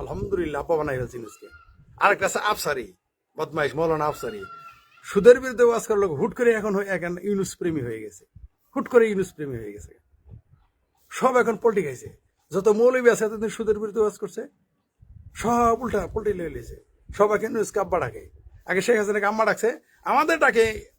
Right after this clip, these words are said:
আমাদের এই মৌলবীরা আমাদেরকে, আমরা আওয়ামী লীগের দালাল। এই আল্লাহ, আল্লাহ, আল্লাহ, বদমাইশেরা, আমরা শেখ হাসিনাকে কবে আম্মা ডাকছি রে? তোরা না তোরা ডাকছিস কমই জানি, তোরাই শেখ হাসিনার আম্মা ডাকছিলি, আমাদের বলস আমরা আওয়ামী লীগের দালাল, ফাজিল কোথাকার, আমাদের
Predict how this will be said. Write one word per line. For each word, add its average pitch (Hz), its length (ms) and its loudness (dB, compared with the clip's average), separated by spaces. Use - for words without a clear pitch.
আমাদের 196 280 -2
এই 202 100 6
মৌলবীরা 214 420 4
আমাদেরকে, 185 320 -2
আমরা 180 140 -2
আওয়ামী 175 140 -2
লীগের 151 180 -2
দালাল। 143 200 -6
এই 233 60 6
আল্লাহ, 123 160 -8
আল্লাহ, 110 220 -12
আল্লাহ, 107 140 -14
বদমাইশেরা, 120 500 -4
আমরা 196 160 2
শেখ 208 120 6
হাসিনাকে 185 260 0
কবে 202 180 0
আম্মা 185 160 0
ডাকছি 147 220 -4
রে? 175 60 -6
তোরা 262 260 2
না 208 120 0
তোরা 170 180 -4
ডাকছিস 139 280 -8
কমই 139 280 -12
জানি, 98 240 -18
তোরাই 247 340 4
শেখ 220 160 2
হাসিনার 175 340 -2
আম্মা 139 160 -6
ডাকছিলি, 104 360 -12
আমাদের 165 280 -2
বলস 156 220 0
আমরা 135 160 -6
আওয়ামী 131 200 -8
লীগের 117 220 -12
দালাল, 117 220 -12
ফাজিল 170 340 0
কোথাকার, 123 300 -10
আমাদের 165 180 0